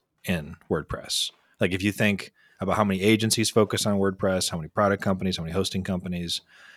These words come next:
you can have a business that just focuses on catering to those needs. And we're starting to see some more of those come up. I think there's not as many as could be relative to the size of the space. And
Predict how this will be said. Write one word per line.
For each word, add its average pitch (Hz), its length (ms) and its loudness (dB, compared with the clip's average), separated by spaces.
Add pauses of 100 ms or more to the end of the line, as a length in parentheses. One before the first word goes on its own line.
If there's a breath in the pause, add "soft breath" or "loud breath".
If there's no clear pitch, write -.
you 107 120 0
can 127 100 2
have 123 140 4
a 98 60 4
business 95 340 4
that 82 160 -6
just 95 260 2
focuses 85 420 -2
on 80 140 -8
catering 82 340 -6
to 87 80 -10
those 78 200 -10
needs. 82 220 -6
And - 60 -6
we're 80 80 -8
starting 101 220 -2
to 98 60 -4
see 98 120 -4
some 98 260 2
more 120 280 6
of 78 80 -2
those 73 360 -8
come 82 220 -8
up. 78 280 -4 (720 soft breath)
I 92 120 -4
think 92 300 -2 (200)
there's 87 180 0
not 95 140 4
as 85 120 -4
many 90 320 -2
as 76 160 -4
could 104 300 0
be 202 300 4 (140)
relative 87 500 0
to 87 80 -8
the 76 100 -8
size 85 380 0
of 110 100 -4
the 110 60 -4
space. 143 640 -2 (680 soft breath)
And 90 560 -2